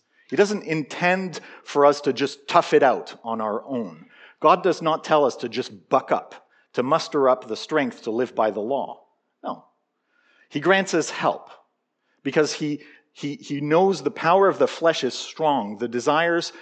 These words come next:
of the hearts are persuasive. So remember, we saw that the word of God does not lay flat in the book.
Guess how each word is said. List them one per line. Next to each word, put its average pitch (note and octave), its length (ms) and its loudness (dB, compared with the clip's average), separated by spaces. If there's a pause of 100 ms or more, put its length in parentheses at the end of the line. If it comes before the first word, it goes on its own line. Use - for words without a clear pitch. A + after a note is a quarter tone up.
(140)
of B2+ 220 -4
the A#2+ 100 2
hearts - 440 -2
are A2+ 60 -6
persuasive. - 1120 -8 (760)
So C#3+ 140 0
remember, D3+ 680 2 (280)
we A#2+ 100 -8
saw F3+ 260 2
that C#3 280 2
the C#3 100 4
word E3 420 2
of - 160 0
God D#3+ 200 4
does C3 140 -6
not D3 200 0
lay B2 140 2
flat - 600 -6 (100)
in A2+ 180 -8
the G#2+ 100 -2
book. G#2+ 460 -2